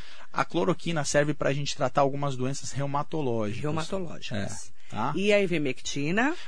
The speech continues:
Speaker 1: A ivermectina é uma medicação, é, que a gente usa, por exemplo, pra piolho.
Speaker 2: Piolho.
Speaker 1: É.
Speaker 2: Tá.
Speaker 1: Tá?
Speaker 2: Ok, só pra ficar claro.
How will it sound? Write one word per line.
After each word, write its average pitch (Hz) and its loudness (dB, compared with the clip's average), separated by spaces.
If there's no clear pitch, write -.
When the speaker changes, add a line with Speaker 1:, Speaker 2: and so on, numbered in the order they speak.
Speaker 1:
A 131 4
ivermectina 170 2
é 156 4
uma 139 0
medicação, 143 -2
é, 123 2
que - -2
a 123 2
gente 143 0
usa, 147 2
por 147 2
exemplo, 139 0
pra 151 4
piolho. 120 2
Speaker 2:
Piolho. 156 -2
Speaker 1:
É. 104 2
Speaker 2:
Tá. - -4
Speaker 1:
Tá? 131 2
Speaker 2:
Ok, 139 -4
só 156 -2
pra 196 -2
ficar 190 -2
claro. 113 -4